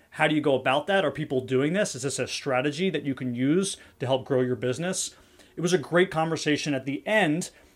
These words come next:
I got to ask three or four questions that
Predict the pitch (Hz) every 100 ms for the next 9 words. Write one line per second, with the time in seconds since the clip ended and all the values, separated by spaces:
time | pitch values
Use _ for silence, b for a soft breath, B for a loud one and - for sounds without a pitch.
0 | B B - 156 156 156 175 - 165 170
1 | - 165 151 156 143 - 131 127 - b
2 | b - 147 135 -